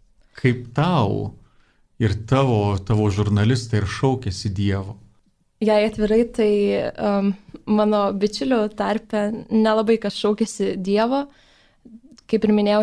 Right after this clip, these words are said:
Speaker 2: tik tai ateitininkuose atrandu tuos žmones tikinčius. Nežinau, gal tas Dievas slepiasi kažkur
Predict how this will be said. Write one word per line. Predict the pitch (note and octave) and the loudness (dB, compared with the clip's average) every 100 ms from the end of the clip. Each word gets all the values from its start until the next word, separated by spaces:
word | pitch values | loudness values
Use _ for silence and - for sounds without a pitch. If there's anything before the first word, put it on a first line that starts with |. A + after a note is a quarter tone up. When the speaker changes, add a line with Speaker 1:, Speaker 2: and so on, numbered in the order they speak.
| G#3 | 0
Speaker 2:
tik | G#3 | -8
tai | - G#3 G#3 - | -6 -2 0 -2
ateitininkuose | G#3 - G3 G#3 G3 A#3 C4 B3+ - B3+ A#3 A#3+ A#3+ | -6 -6 -4 -2 0 0 0 -4 -2 -2 0 0 0
atrandu | A#3 - A3 A3 | -4 -2 0 0
tuos | A3+ G#3+ G3+ | 0 0 2
žmones | G3 B3 A#3+ - - - | 2 2 2 0 -8 -8
tikinčius. | C4+ C#4 C#4+ - A#3+ - - _ _ _ _ - _ - | -6 0 0 0 -4 -6 -14 _ _ _ _ -20 _ -6
Nežinau, | A#3 C#4+ D4+ G3+ | 2 4 4 2
gal | A#3+ C4+ | 2 2
tas | D4 A#3+ | 0 -2
Dievas | F#3+ A#3 C#4 B3 | -2 0 0 -2
slepiasi | A3 G#3+ A3+ B3 A3 | 0 0 -2 -2 -4
kažkur | G#3 - - A#3 | -4 -8 0 2